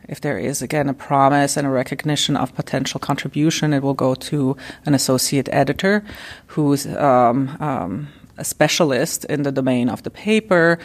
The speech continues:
uh, for an additional recommendation, which will then come back to me and or, uh, and or Charlie. Um, and then if everything goes well,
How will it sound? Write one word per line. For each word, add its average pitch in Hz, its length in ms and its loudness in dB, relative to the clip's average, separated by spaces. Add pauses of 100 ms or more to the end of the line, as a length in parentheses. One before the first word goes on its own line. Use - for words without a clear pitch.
(340)
uh, 143 220 4
for 139 260 -2
an 131 80 0
additional 147 720 2
recommendation, 139 960 0
which 139 180 -8
will 120 120 -2
then 117 180 -2
come 135 240 -2
back 123 320 0
to 127 540 -2 (540)
me 143 320 0
and 127 220 2
or, - 420 -10
uh, 139 240 -2
and 147 180 -4
or - 100 -4
Charlie. 190 560 4 (420)
Um, 135 480 4
and 135 260 -4
then 139 420 2 (340)
if - 180 -12
everything 180 500 2
goes 160 280 2
well, 143 460 6